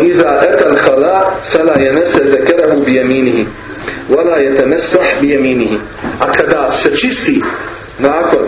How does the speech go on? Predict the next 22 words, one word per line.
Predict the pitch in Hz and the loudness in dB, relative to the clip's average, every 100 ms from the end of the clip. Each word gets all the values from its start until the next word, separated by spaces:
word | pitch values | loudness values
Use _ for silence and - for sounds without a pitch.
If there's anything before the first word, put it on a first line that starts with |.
| - | -2
obavljene | 156 156 135 131 127 120 | 0 0 0 0 0 0
nužde, | 160 175 165 143 - - - - - | 0 2 0 0 -4 -8 -14 -12 -4
neka | 170 175 160 - - - - - - - | -2 0 -2 -4 -8 -14 -20 -20 -18 -10
spolni | - - 175 156 143 | -6 0 0 0 0
organ | 143 151 139 131 | 0 0 0 0
ne | 131 | 0
dodiruje, | 131 135 160 160 151 151 | 0 0 0 0 0 0
li, | 147 - | 0 0
desnom | 151 147 151 139 139 | 0 0 0 0 0
rukom | 143 139 147 143 - - - - | -2 -2 0 0 -4 -10 -10 -4
i | 147 | -2
neka | 151 - - - - - - - - - - - - - | 0 0 -2 -4 -10 -14 -12 -12 -12 -14 -14 -16 -12 -4
se | - 131 - - 123 | -2 0 -2 -6 -2
ne | 151 156 | -2 0
čisti, | 160 - 139 110 - - - - - | -2 -2 0 0 -4 -12 -14 -14 -4
neka | 139 143 135 | -2 0 0
se | 135 | 0
ne | 123 139 | 0 0
čisti | - 123 | -2 -2
sa | 113 117 | -2 0
desnom | 110 107 110 | 0 0 -2
rukom. | 104 104 | 0 -2